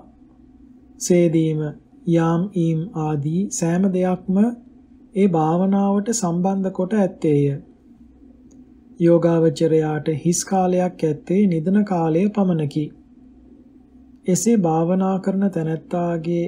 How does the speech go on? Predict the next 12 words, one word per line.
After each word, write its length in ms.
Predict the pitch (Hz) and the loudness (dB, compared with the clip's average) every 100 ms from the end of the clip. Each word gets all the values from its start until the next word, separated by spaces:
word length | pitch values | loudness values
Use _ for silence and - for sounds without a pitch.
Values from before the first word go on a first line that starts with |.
| 190 | -6
සිතට 500 | - 165 147 170 180 233 - - _ _ _ - | -4 -2 0 0 0 -2 -6 -20 _ _ _ -2
නීවරණ 580 | 175 202 214 220 226 190 | 4 6 4 4 2 2
ධර්මයන්ට 600 | 170 175 185 185 180 214 208 | 2 0 0 -2 -2 -4 -2
පැමිණීමට 680 | 160 156 170 190 190 190 214 | -2 0 0 0 -2 -2 0
ඉඩක් 380 | 165 160 175 | 0 0 0
නැත්තේය. 500 | 202 208 202 156 143 135 135 - - _ _ - - - - - - _ _ - - - - - - 175 | 2 2 2 0 2 0 -4 -12 -20 _ _ -20 -20 -20 -20 -20 -20 _ _ -20 -20 -20 -20 -20 -6 0
භාවනා 560 | 175 190 202 202 202 190 - | 4 4 6 6 4 2 -2
ඵලය 320 | 180 185 160 160 233 | 2 4 4 2 0
ඉක්මනින් 500 | 170 - 175 170 170 | -2 -4 -2 0 0
ලැබෙන්නේ 640 | 151 147 185 202 180 156 175 214 - | -2 0 4 4 2 0 -2 -4 -4
ඒ 160 | 175 196 | 0 2
නිසාය. 520 | 175 143 151 143 147 | 2 0 -2 0 2